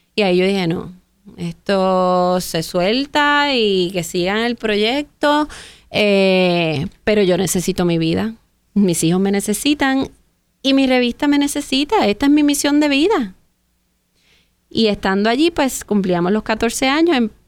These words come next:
salgo cuando estoy tomando la decisión, envío una promoción de los catorce años, este, que cumplíamos, que teníamos ofertas, y por ahí empieza la lluvia de mensajes de lectores. Ah,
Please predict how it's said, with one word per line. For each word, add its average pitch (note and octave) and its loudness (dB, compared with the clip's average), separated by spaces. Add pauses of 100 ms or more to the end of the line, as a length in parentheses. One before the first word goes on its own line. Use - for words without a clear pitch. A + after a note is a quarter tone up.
salgo F#3 -2
cuando F#3+ 0
estoy E3+ -4
tomando G#3+ 0
la A#3 0
decisión, B3+ 0
envío G#3 2
una A#3+ 0
promoción A#3+ 0
de A#3+ 0
los B3 -2
catorce B3 -2
años, F4 2 (560)
este, G#3 -2
que G3 0
cumplíamos, C#4+ 0
que A3+ -2
teníamos G3+ 0
ofertas, D#4 0
y A3 2
por D#3+ 0
ahí D#3 2
empieza F#3+ 0
la F3+ 0
lluvia F3+ 0
de F3+ -2
mensajes E3+ -2
de E3+ -2
lectores. E3+ 0
Ah, G4+ 0